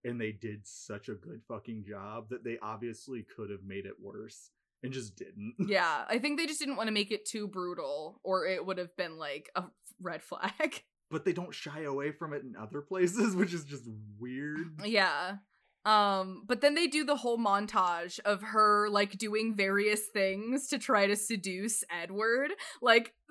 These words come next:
Speaker 2: at one point, she's just, like, standing in the doorway in some lingerie, and he's just laughing, and he rolls over onto his face, <laughs> onto the pillow, 'cause he's like, "Fuck!"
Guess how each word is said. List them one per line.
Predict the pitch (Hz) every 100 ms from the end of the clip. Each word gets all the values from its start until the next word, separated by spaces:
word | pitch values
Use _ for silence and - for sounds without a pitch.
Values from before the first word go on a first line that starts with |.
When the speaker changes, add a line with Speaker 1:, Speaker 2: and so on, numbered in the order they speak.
| 311
Speaker 2:
at | 269 240
one | 247
point, | 240 277 277
she's | - 254 240
just, | 262 277
like, | 240 208 196 - - -
standing | - - 220 214 233
in | 226
the |
doorway | 208 202 202 208 220 226
in | 233
some | 269 247 226
lingerie, | 202 214 254 262 226 220 233
and | 247
he's | 254 254
just | 247 262 226
laughing, | 196 170 226 247 220 233 233
and | 285
he | 294
rolls | 226 220 226 233
over | 208 208 220
onto | 196 247 320 247
his | 269 -
face, | 220 196 302 403 -
<laughs> |
onto | - 359
the | 440 - 539 539 - -
pillow, | 285 - 311 -
'cause | 415 - - - -
he's | 349 320
like, | 277 - - _ 294 _
"Fuck!" | - 427 494 403